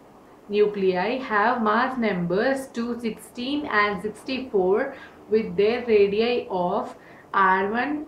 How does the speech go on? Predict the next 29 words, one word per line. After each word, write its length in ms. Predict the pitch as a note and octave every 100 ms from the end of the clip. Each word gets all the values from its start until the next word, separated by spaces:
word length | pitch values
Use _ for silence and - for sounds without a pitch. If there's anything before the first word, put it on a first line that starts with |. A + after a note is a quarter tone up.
| -
and 260 | G#3+ G#3+ G#3+
R 280 | G3 G3 G3+
two 100 | C4+
respectively. 1120 | B3+ G#3 F3 - G#3 - G3+ F3+ G#3 C#4 D4+ - - -
<clears throat> 560 | - - - A3+ G3 E3+ D3+ - - - - -
Excuse 520 | F#3 - - G3 E3+
me. 220 | E3+ A3 A3 - - - - G#3
The 120 | A3+
ratio 640 | A3 G3 - G#3+ B3 C4+
R 340 | G#3+ G3 G#3 G#3+
one 360 | A#3 C#4 C4
by 340 | G3 G3 B3 -
R 300 | G#3 G3+ G3
two 260 | B3 C4 -
is 280 | A#3+ C4+ C4
equal 420 | A3+ F#3 A3 G#3+
to 340 | G#3+ C#4 - G3
dash. 600 | F#3+ G3+ F#3 F3 - - - - - - G3+
The 140 | B3
options 600 | - G3+ G3+ - B3+ A#3 -
are 480 | F3+ E3+ G3 C#4+ - - -
three 340 | A3 C4 C#4
is 180 | A#3+ -
to 180 | - A3
two, 380 | A3 A#3+ C#4+ - - - - -
one 380 | F3+ F#3 A#3 B3
is 220 | A3 -
to 180 | - G3+
three, 440 | G3+ A#3 C4 C4+